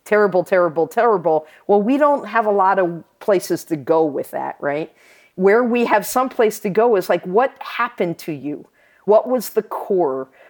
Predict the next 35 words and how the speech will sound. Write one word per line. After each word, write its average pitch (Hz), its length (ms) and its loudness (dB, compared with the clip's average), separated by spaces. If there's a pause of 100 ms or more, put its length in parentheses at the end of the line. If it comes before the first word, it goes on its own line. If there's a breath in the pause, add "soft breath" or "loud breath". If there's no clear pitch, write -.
(100)
Where 196 440 2
did 220 340 -4
you 214 340 -2
go 196 540 2
and 165 300 -2
what - 360 0
was 170 280 -4
most 156 260 -2
important 208 440 -4
to 160 120 -10
you? 120 140 -6 (240 soft breath)
So 196 160 -2
I 180 80 4
think 226 320 -4
to 214 100 -2
go 196 160 2
the 180 140 0
next 180 240 -4
step 269 280 0
is 190 200 -2
what 185 140 2
happened 214 340 0
is 185 140 -2
these 208 200 -4
women 233 300 0
decided, 233 400 0
like, 185 260 -2
"I'm 262 100 -6
not 640 220 -2
going 196 240 0
back 160 320 -2
to 175 80 -6
do 175 220 -4
those 160 280 -2
things 160 420 -6